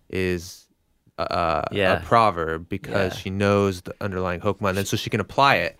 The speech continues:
Speaker 2: Yep.
Speaker 1: to the right situation and know when
Speaker 2: Yes.
Speaker 1: you need to use it. So it's not so much about, like, "Hey, read all these proverbs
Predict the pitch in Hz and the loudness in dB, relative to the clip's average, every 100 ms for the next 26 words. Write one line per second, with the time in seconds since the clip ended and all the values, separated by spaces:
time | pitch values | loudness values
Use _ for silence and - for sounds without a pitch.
0 | - 110 104 _ - 117 107 101 107 - | -4 -2 -2 _ -4 0 2 0 -4 0
1 | 107 104 95 90 90 104 104 98 90 92 | 0 0 -2 -6 -2 0 4 4 2 0
2 | 95 92 90 90 104 101 90 104 104 - | 0 -2 -4 -8 -4 -4 -4 -6 -6 -6
3 | 101 104 82 - - 120 214 208 180 160 | -2 -2 -2 -4 -4 0 0 2 2 2
4 | 151 117 110 98 95 - _ _ _ _ | 2 2 2 4 0 -2 _ _ _ _
5 | 143 120 110 139 151 135 123 107 - - | 2 2 0 2 4 6 4 0 -2 2
6 | 117 113 110 107 98 - | 2 4 4 2 0 -10